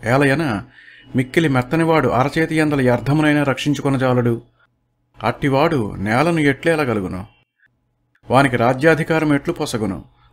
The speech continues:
మరియు నీవు కూపస్థ మండూకమవు, కాబట్టియే అట్టి వానిని ఆశ్రయింపుమని మాకు ఉపదేశించుచుంటివి." ఫలఛాయా సమన్వితమైన వృక్షమును ఆశ్రయించినచో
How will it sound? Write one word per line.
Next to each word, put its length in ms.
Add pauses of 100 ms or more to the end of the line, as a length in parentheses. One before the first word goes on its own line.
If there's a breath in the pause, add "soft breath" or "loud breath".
(100)
మరియు 480 (280 soft breath)
నీవు 220
కూపస్థ 460
మండూకమవు, 760 (320 soft breath)
కాబట్టియే 560
అట్టి 260
వానిని 360
ఆశ్రయింపుమని 760
మాకు 260
ఉపదేశించుచుంటివి." 960 (2000)
ఫలఛాయా 580
సమన్వితమైన 680
వృక్షమును 440
ఆశ్రయించినచో 800